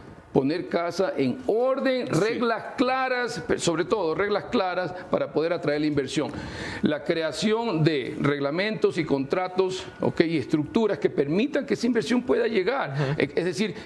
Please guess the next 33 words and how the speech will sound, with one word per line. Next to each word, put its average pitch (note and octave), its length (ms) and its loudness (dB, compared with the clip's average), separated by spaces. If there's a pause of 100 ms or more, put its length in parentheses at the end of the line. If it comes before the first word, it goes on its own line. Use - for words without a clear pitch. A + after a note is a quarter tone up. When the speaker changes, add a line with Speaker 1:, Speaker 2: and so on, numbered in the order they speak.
Speaker 1:
que D#3+ 100 0
exista F#3 520 -2
una F3+ 180 0
palabra F3 380 0
clave F3+ 300 0
que D3+ 80 0
la C#3+ 100 -2
conoce D#3+ 340 0 (640)
todos F#3 220 2
los F3+ 80 2
ecuatorianos, E3 840 0
inclusive C#3+ 420 2
el D#3 40 2
de D3 60 2
a C#3 80 -4
pie, - 280 -2 (120)
confianza. B2 800 -2 (280)
La C3+ 180 2
confianza C3+ 580 0
Speaker 2:
Y F3 60 -6
hay, F#3 80 -10 (220)
Speaker 1:
que E3+ 100 2
Speaker 2:
hay C3 140 -2
Speaker 1:
genera A3 300 -2
Speaker 2:
confianza. F#3+ 360 0
Speaker 1:
inversión. C#3+ 480 0 (320)
Speaker 2:
Hay D3 180 0
confianza. D#3 500 0
La A2 100 2
pregunta D3 400 2
es, D3+ 300 -2
¿hay B2+ 140 2
confianza D3 720 0